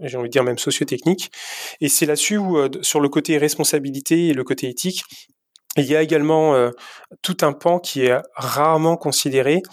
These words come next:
qui est, euh, quand on intègre ces nouvelles technologies dans une organisation, on perturbe le, le modus operandi,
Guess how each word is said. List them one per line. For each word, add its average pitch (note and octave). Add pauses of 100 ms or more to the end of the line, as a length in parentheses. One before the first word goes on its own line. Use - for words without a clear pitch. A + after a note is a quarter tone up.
(960)
qui C#3
est, E3 (540)
euh, B2+
quand D3+
on C#3+
intègre E3 (300)
ces -
nouvelles D3+
technologies D3 (380)
dans D3
une C#3
organisation, C3 (1000)
on C3
perturbe E3+ (180)
le, B2+
le B2+
modus C3+
operandi, C#3